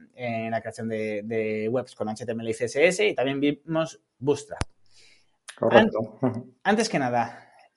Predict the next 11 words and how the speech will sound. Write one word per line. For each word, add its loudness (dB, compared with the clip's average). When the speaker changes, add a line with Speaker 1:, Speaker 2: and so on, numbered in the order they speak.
Speaker 1:
¿qué 10
te 8
llevas 6
del 2
primer 0
mes? -6
Speaker 2:
Pues, 12
del 10
Speaker 1:
Porque 8
Speaker 2:
primer, 12
eh, 2